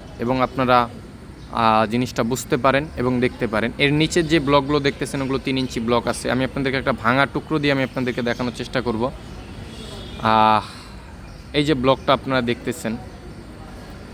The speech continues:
এই ব্লকগুলো সাধারণত খুবই ফিনিশিং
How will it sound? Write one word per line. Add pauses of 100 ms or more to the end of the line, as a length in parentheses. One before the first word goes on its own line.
(260)
এই
ব্লকগুলো
সাধারণত (1000)
খুবই
ফিনিশিং